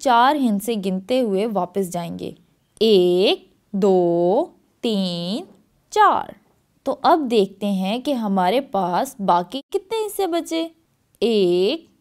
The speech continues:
दो, तीन, चार, पाँच। तो प्यारे बच्चों,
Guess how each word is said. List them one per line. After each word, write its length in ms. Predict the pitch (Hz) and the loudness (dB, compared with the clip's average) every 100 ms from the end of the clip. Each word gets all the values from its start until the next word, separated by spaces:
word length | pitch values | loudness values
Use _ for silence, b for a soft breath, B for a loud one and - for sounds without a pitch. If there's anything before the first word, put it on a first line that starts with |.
| _ | _
दो, 760 | 202 214 196 180 170 165 277 - _ _ - | -4 0 2 2 0 -2 -4 -10 _ _ -6
तीन, 520 | 214 185 175 190 320 - _ _ - | -4 -4 -6 -6 -8 -14 _ _ -4
चार, 540 | 226 190 175 175 294 330 _ _ 508 | 0 2 2 0 -2 -4 _ _ -8
पाँच। 600 | 523 349 202 185 - - b b - | -4 -2 -4 -8 -16 -20 b b -6
तो 100 | 247 | -6
प्यारे 500 | 214 - 185 185 285 | -4 -2 0 0 -2
बच्चों, 420 | 247 180 165 202 | 0 -2 -2 -4